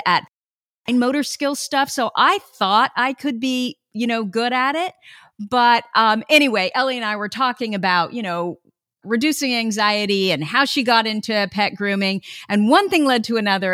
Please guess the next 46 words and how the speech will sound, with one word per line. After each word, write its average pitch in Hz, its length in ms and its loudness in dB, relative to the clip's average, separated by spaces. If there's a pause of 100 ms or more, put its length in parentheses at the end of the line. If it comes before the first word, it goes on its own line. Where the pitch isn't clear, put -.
And 190 140 -2
I 185 60 -2
said, 180 280 -4
"Ellie, 170 320 -2
I 214 60 0
really 202 240 -2
want 165 220 -4
to 170 40 -2
have 165 220 -4
you 160 100 -4
on 156 120 -2
the 156 60 -6
podcast. 151 640 -2
This - 220 -6
is, 190 260 -2 (1080)
to 294 140 0
me, 311 320 4
an 269 80 2
unusual 214 460 -4
profession. 185 580 -4 (360)
Where 226 280 2
I 247 240 4
live, 202 480 0
it 226 140 0
is 208 160 -2
so 240 640 2
hard 175 600 0 (120)
to 220 160 -2
find 180 600 0
a 185 80 -2
good 165 320 -2 (140)
dog 156 300 0
groomer." 143 360 -4
And 214 140 -2
I 233 140 2
think 262 580 -2 (300)
that 226 180 -2
that 285 300 4
in 233 160 -2
part 240 400 -2
is 180 160 -4
why 175 520 2
my 170 160 -4
Shih - 240 -2
Tzu 208 220 -4
Mo 196 720 2